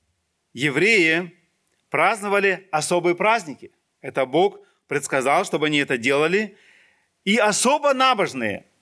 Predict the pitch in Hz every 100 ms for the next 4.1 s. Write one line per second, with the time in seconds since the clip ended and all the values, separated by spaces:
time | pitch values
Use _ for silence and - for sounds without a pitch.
0 | _ _ 117 143 156 - 185 220 202 180
1 | 156 - 135 - 131 165 180 _ _ 101
2 | 131 160 156 147 156 151 - - - -
3 | 147 160 147 175 185 147 165 143 175 202
4 | 196